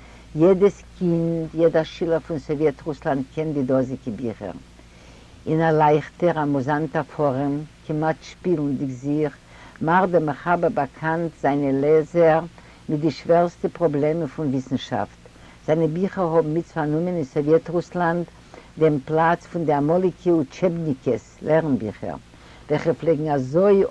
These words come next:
אפשטויסן און אפשרעקן די שילער אין מיין צייט.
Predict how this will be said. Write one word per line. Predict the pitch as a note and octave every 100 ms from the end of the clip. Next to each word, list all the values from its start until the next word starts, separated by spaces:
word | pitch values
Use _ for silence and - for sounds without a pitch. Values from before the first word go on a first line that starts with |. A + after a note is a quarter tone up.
| E3+
אפשטויסן | E3 - G3 E3+ - F3+
און | E3+ D#3+ C#3+
אפשרעקן | E3 - - D#3 E3 D#3+
די | C3+
שילער | - F3 E3 D#3+ D#3+ D3 -
אין | C3+ C3+
מיין | C#3+ D3+ D3
צייט. | - C#3+ B2+ A2